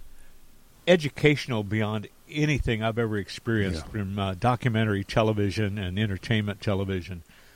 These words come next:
Speaker 1: Uh, the, the new s-, stories, the new, uh, uh, documentaries about things that went on on D-Day. Uh, I D V R'd a lot of stuff,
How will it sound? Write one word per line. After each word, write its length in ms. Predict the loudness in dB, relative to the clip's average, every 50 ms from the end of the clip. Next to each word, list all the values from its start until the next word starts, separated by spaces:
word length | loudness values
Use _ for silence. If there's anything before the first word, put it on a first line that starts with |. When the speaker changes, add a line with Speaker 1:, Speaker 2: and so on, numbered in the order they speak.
| -20 _ -16 -14
Speaker 1:
Uh, 320 | -12 -10 -10 -10 -12 -12 -14 -18 -20 _ _ _ _ _ -20 -20 -20 -20 -20 -20 -16 -12
the, 220 | -10 -10 -10 -10 -12 -14 -10 0
the 160 | 4 4 6
new 260 | 6 6 6 6 6
s-, 220 | 4 2 -4 -10 -18 -20 -20 -14
stories, 680 | -10 -6 0 4 4 6 6 6 4 4 2 -2 -2
the 140 | -2 -2 0
new, 420 | 2 4 4 6 6 4 4 4
uh, 40 | 4 4 4 2 0
uh, 280 | 0 -2 -2 -2 -2 -4
documentaries 880 | -2 2 2 4 4 2 0 0 2 2 2 2 0 0 -2 -4 -4 -4
about 280 | -2 0 0 0 2
things 320 | 2 4 4 4 2 0 -4
that 80 | -4 -2
went 200 | 0 0 0 2
on 200 | 2 0 0 0
on 180 | 0 -2 -2
D-Day. 540 | 0 2 2 2 4 4 4 2 2 0 -4 -6 -12 -20 -20 -20 -20 -20 -20 -20 -14 -12
Uh, 320 | -10 -10 -8 -10 -10 -12 -16 -20 _ -20 -20 -20 -20 -20 -20 -10 -6
I 100 | -4 0
D 200 | 4 6 6 8
V 180 | 8 8 8 8
R'd 200 | 8 8 6 4
a 40 | 0
lot 440 | -2 -2 0 2 4 6 6 6 4
of 100 | 2 0
stuff, 320 | -2 -2 0 0 0 -2